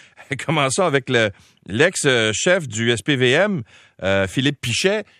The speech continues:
qui s'est trouvé un travail. Euh, vous savez que, bon, depuis qu'il avait été, euh, mis de côté, euh, on l'avait, on l'avait envoyé faire de, de,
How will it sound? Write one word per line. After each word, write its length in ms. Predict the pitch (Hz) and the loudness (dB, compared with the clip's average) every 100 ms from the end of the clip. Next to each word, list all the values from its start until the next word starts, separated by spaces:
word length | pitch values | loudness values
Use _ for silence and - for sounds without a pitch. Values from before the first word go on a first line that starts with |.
| _ - | _ -12
qui 80 | |
s'est 140 | - 147 | -4 -2
trouvé 240 | 156 214 | 0 0
un 60 | 233 | 0
travail. 640 | 190 190 180 190 185 147 _ _ _ _ _ - | 0 2 4 2 -2 -8 _ _ _ _ _ -4
Euh, 220 | 101 110 | 0 0
vous 60 | 104 | 0
savez 260 | 135 123 170 | 0 0 2
que, 260 | 139 117 | 2 2
bon, 240 | 104 123 131 | 2 0 0
depuis 260 | 107 151 | -4 -6
qu'il 160 | 143 117 | -4 -2
avait 220 | 107 117 | 0 -2
été, 380 | 101 135 131 107 | -2 -4 -2 0
euh, 80 | 98 | -2
mis 120 | 117 | -4
de 60 | |
côté, 520 | - 113 92 156 156 110 | -4 -4 -2 -2 -2 -2
euh, 720 | 92 90 85 82 85 82 80 - - _ | -2 -2 -4 -4 -4 -6 -8 -12 -20 _
on 280 | 73 78 95 | -8 -6 -2
l'avait, 460 | 101 95 110 110 92 | 0 0 0 0 0
on 120 | 85 | 0
l'avait 220 | 90 92 | -2 -2
envoyé 440 | 101 92 92 101 110 | -4 -2 -4 -4 -4
faire 260 | 104 101 | -2 -2
de, 160 | 87 80 | -4 -6
de, 320 | 78 78 | -8 -10